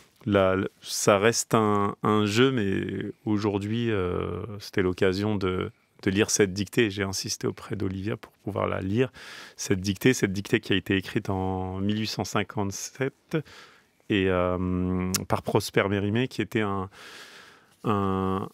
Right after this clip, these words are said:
un divertissement. Et j'aime beaucoup, lors de mes interventions, euh, rappeler cette anecdote, cette dictée, pour dire aussi... Euh, qu'on sacralise l'écriture, mais que ça peut être aussi un jeu, et, euh, et on croit souvent que l'écriture appartient aux nobles, donc, euh,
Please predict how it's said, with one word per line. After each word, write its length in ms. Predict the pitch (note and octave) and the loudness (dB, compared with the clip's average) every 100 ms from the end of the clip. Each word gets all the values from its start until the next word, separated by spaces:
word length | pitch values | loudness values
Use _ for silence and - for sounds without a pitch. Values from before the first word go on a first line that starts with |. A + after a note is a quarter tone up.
| _ _ _ - | _ _ _ -4
un 100 | G#2+ | -2
divertissement. 840 | A2+ D3 E3+ - D#3 - C#3+ C3+ - - | 0 2 2 0 -2 0 0 -2 -4 -2
Et 80 | G#2+ | 0
j'aime 240 | A2+ G#2+ | 2 0
beaucoup, 420 | B2 B2+ D3+ C#3+ | 0 0 2 2
lors 220 | A2+ A2 | 2 0
de 100 | G#2 | 2
mes 160 | A2 G#2 | 0 -2
interventions, 720 | G#2+ A2 G#2 A2 - C3+ C3 G#2 | -2 -2 -4 -6 -4 0 0 -2
euh, 240 | F#2+ F#2+ - - - | -4 -4 -6 -10 -4
rappeler 460 | F#2 G#2 A2+ - | 2 4 4 2
cette 340 | B2 - G#2 A2+ | 2 2 0 2
anecdote, 500 | G#2 G#2+ G2 A#2 - | 0 0 0 0 0
cette 420 | - G2 - - | 0 0 -2 -8
dictée, 460 | G#2 A#2 - C#3+ C#3 | -4 -4 0 0 0
pour 300 | - A2 G2 | -4 -4 0
dire 180 | A#2 G2+ | 0 0
aussi... 440 | G#2 - C#3 C3 | -2 -4 -2 0
Euh, 160 | A2 F#2+ - - - - - | 2 0 -4 -18 -18 -20 -6
qu'on 600 | G#2+ G2+ G2 F#2+ F#2+ F#2+ | 0 0 0 0 -2 -4
sacralise 680 | F2+ B2 - - A#2 B2 G#2+ | -2 -2 0 -2 0 -2 -2
l'écriture, 580 | A2 - A#2 - C3+ C3+ - | -2 -2 -4 -2 -2 -2 -4
mais 80 | G2+ | -4
que 60 | |
ça 120 | - G#2+ | 0 0
peut 120 | A2+ | 0
être 180 | - G#2 | 0 -4
aussi 280 | G2 - | -2 -2
un 180 | A2 G2+ | -2 -2
jeu, 400 | G2 A2+ B2 C3 C3+ | -2 0 0 -2 -4
et, 340 | G#2 G2 G2 | -8 -6 -8
euh, 400 | G2 F#2+ F#2 F#2+ - | -8 -8 -8 -10 -8
et 80 | F#2+ | -10
on 100 | F#2+ | -10
croit 200 | - G2+ | -12 -12
souvent 240 | - A2+ | -10 -12
que 80 | G#2+ | -12
l'écriture 340 | G2+ G#2+ - | -14 -12 -6
appartient 380 | G#2+ - - - A2+ | -6 -6 -10 -6 -4
aux 100 | - | -2
nobles, 300 | G2+ B2+ B2 - G3+ - - | 0 0 -2 -8 -18 -16 -6
donc, 240 | G#2+ G2+ | -6 -2
euh, 180 | G#2 G2 | -2 -2